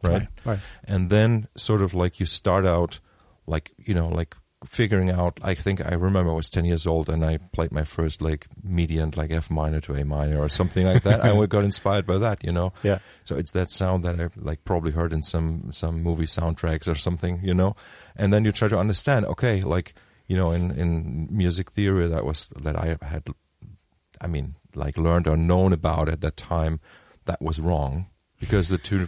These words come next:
Speaker 1: you know, chords weren't in the same key. And so, like, I, I started realizing back then that it's not about, like, rules, but it's about relationships. And as you say, color.
Speaker 2: Mm-hmm.
Speaker 1: And color is relationship. So a relationship in time.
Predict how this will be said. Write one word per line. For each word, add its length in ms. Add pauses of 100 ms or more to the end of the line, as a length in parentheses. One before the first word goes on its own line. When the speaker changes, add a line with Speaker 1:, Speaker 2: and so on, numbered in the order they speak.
(160)
Speaker 1:
you 160
know, 300
chords 320
weren't 240
in 100
the 60
same 280
key. 260 (360)
And 140
so, 200
like, 200
I, 240
I 100
started 400
realizing 520
back 200
then 240
that 140
it's 180
not 160
about, 400 (560)
like, 220
rules, 520
but 220
it's 160
about 380 (180)
relationships. 760
And 100
as 160
you 40
say, 280
color. 480 (120)
Speaker 2:
Mm-hmm. 280
Speaker 1:
And 160
color 500
is 320
relationship. 720 (160)
So 340
a 80
relationship 460
in 140
time. 480